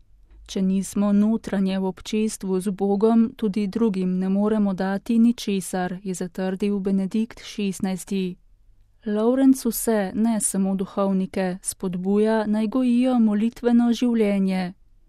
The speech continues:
Papež je spomnil na njegove besede, da je Bog resnično navzoč pred nami, ko se v molitvi pogovarjamo z njim, da zares posluša našo molitev, čeprav molimo samo s srcem in v duhu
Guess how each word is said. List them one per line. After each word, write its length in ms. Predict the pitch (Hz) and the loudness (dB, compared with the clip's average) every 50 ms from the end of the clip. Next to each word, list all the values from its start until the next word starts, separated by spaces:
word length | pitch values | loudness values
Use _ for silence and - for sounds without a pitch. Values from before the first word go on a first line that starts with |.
| _ _ _ - | _ _ _ -10
Papež 500 | - 190 180 180 180 - 214 214 - - | -8 -6 -6 -4 -4 -2 -4 -4 -2 -4
je 80 | 196 196 | -6 -6
spomnil 580 | - - - 214 214 226 226 233 240 240 233 220 | -6 -6 -4 -2 2 4 6 6 6 6 4 4
na 100 | 214 208 | 2 2
njegove 460 | 202 202 196 185 - 202 220 233 254 233 | 2 2 0 0 0 0 0 0 0 0
besede, 720 | 190 190 196 - - - 220 220 226 202 220 220 220 220 - _ _ _ | -2 -2 -4 -4 -6 -4 -4 -2 0 2 2 2 2 0 -4 _ _ _
da 160 | - 190 214 202 | -6 -2 0 0
je 140 | 202 202 | 0 0
Bog 380 | 185 185 214 233 240 240 240 - 240 | 0 0 0 0 0 0 -2 -4 -2
resnično 640 | 226 220 220 214 - - 254 254 262 - - 294 277 | 0 0 0 0 0 2 2 2 2 0 2 4 6
navzoč 600 | 254 233 214 208 202 196 214 233 240 240 - - | 6 6 4 2 0 0 0 -2 -2 -2 -6 -6
pred 240 | - 214 202 185 196 | -4 -4 -2 0 0
nami, 520 | 196 190 190 190 202 208 220 220 220 233 - | 0 0 0 0 2 2 2 0 0 -4 -6
ko 100 | - 240 | -8 -8
se 180 | 240 - - 269 | -6 -4 0 4
v 40 | 262 | 6
molitvi 580 | 240 233 220 220 226 240 240 - - 254 254 | 6 6 6 4 2 0 -2 -2 -2 -2 -2
pogovarjamo 800 | 247 - 247 214 202 196 190 196 196 202 208 220 233 226 220 202 196 | -2 -2 -2 -2 0 0 0 0 0 0 0 2 2 2 2 2 0
z 100 | 190 - | 2 2
njim, 420 | 208 208 208 202 190 180 175 - - _ - - - - - - - | 4 4 4 4 2 0 -2 -4 -10 _ -20 -20 -20 -20 -18 -12 -10
da 180 | 185 185 190 185 | -6 -4 -4 -4
zares 480 | - 190 190 190 214 220 220 - - | -4 -4 -2 0 0 -2 -2 -4 -6
posluša 720 | - - 214 202 - - 226 226 226 220 - - 185 180 | -6 -4 -4 -4 -2 -2 0 0 0 0 -2 -4 -4 -2
našo 420 | 180 180 185 185 185 - - 208 202 | -2 -2 -2 -4 -4 -4 -2 -2 0
molitev, 640 | 196 196 196 196 214 202 - - 185 180 175 175 175 - _ | 0 2 2 0 0 -2 -4 -4 -4 -4 -4 -4 -8 -10 _
čeprav 480 | - - 185 - - 190 185 180 185 | -10 -10 -10 -8 -6 -6 -4 -4 -2
molimo 560 | 185 190 196 202 214 214 226 220 220 220 220 208 | -2 0 0 0 2 2 2 2 2 2 0 -2
samo 360 | - - - 208 220 247 254 | -4 -2 0 2 2 2 0
s 140 | - - - | -2 -4 -4
srcem 560 | 214 208 214 220 - - - 233 233 233 240 | -2 -2 -2 -4 -4 -2 0 2 2 2 4
in 140 | 240 233 240 | 4 4 4
v 80 | 233 | 4
duhu 560 | 202 196 214 208 190 - - 202 196 185 190 | 2 0 0 -2 -2 -2 -2 -2 -2 -2 -2